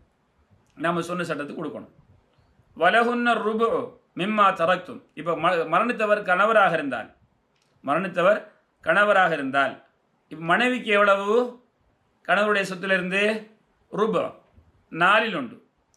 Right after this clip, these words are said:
எப்ப? இல்லம் யக்குன் லக்கும் வலது,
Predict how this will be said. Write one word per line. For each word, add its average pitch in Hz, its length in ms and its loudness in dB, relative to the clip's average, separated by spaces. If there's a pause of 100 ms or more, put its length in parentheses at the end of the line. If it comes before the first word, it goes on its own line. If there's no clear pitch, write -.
(160)
எப்ப? 196 560 2 (300)
இல்லம் 190 340 -4
யக்குன் 175 340 -6
லக்கும் 170 260 -2
வலது, 156 420 0